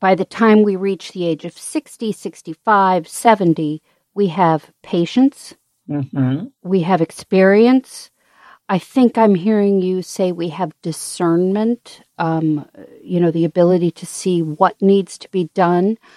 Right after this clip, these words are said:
Speaker 1: And I think I'm also hearing you say that for this to work, it has to be intergenerational. Am I correct?
Speaker 2: Mm-hmm. Exactly.
Speaker 1: And what is the vision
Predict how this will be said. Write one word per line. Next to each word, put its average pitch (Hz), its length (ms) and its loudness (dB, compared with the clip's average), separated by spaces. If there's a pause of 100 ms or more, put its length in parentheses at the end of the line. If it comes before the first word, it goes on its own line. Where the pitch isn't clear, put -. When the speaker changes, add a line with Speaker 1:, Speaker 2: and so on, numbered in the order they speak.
(460)
Speaker 1:
And 233 200 4
I 233 100 4
think 302 260 2
I'm 262 160 6
also 285 260 2
hearing 254 380 2
you 226 100 0
say 214 440 2
that 196 280 -2
for 214 140 -4
this 240 260 0
to 240 140 -10
work, 220 500 0
it 208 100 -6
has - 500 -8
to 214 120 -4
be 190 540 -6 (360)
intergenerational. 196 1300 0
Am 156 100 0
I 160 120 0
correct? 180 600 -2
Speaker 2:
Mm-hmm. 143 460 -4 (260)
Exactly. 135 720 -4 (320)
Speaker 1:
And 269 400 0
what 339 180 4
is 381 200 -2
the 285 120 -6
vision 175 960 2